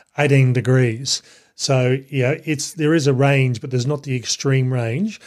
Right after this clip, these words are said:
and you're not having to cater for this wide variety of conditions. So as funny as it may seem, you're hiking in the desert or, or a dry environment, you're, you've got thirty-two degrees during the da-, uh, the daytime,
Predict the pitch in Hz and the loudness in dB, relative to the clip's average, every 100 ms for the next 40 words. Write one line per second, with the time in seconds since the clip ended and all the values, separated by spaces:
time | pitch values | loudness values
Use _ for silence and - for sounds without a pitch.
0 | - _ _ 147 135 147 165 147 185 185 | -20 _ _ -2 0 2 -2 -2 -2 -2
1 | 156 139 - 139 131 131 131 _ _ _ | -6 -10 -2 0 2 -2 -4 _ _ _
2 | - 139 127 127 120 _ 127 143 131 - | -2 2 4 2 0 _ -6 -4 -4 -2
3 | 135 135 147 123 131 123 123 123 123 139 | 2 4 2 0 -2 0 2 2 0 -2
4 | 120 - 120 117 127 127 113 131 - _ | -6 -6 -6 -2 -2 -4 -8 -12 -20 _
5 | _ _ _ _ _ _ _ - 147 139 | _ _ _ _ _ _ _ -2 0 0
6 | - 190 185 160 147 139 139 139 131 - | 2 2 2 0 -2 -2 -2 -2 -2 -2
7 | 180 156 135 147 - _ _ 147 123 156 | -2 0 0 -2 -6 _ _ -6 -4 -2
8 | 165 170 156 151 143 135 139 135 139 139 | -2 -4 -6 -4 -2 0 0 2 2 0
9 | 123 127 139 135 131 107 143 139 139 131 | -2 -2 -2 0 -2 0 2 2 2 2
10 | 131 135 143 147 139 139 139 - - _ | 0 0 2 2 2 0 0 -8 -20 _
11 | _ 131 135 135 127 127 135 143 127 120 | _ -4 0 2 4 4 2 -2 -8 -4
12 | 135 - 160 160 135 135 131 135 131 123 | -6 -4 -2 0 0 0 0 2 2 2
13 | 143 131 123 120 135 - 123 123 139 139 | 0 0 0 -2 -4 -4 -4 -2 0 0
14 | 135 135 123 113 120 | 0 -2 -2 0 -2